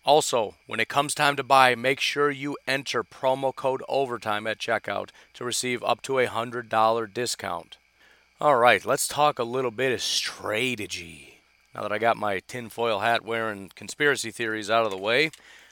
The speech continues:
um, how are we gonna beat the Oakland Raiders?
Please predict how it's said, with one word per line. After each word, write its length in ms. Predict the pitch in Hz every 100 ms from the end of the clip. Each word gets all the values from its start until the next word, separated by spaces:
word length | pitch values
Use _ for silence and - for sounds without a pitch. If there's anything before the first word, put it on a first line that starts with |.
| -
um, 460 | - 135 135 131 110 _ _
how 240 | - 175
are 100 | 233
we 180 | 208 175
gonna 180 | 165 139
beat 340 | 107 117 120 - _ _
the 160 | 113 113
Oakland 360 | 101 107 95
Raiders? 600 | 107 110 80 69 62 -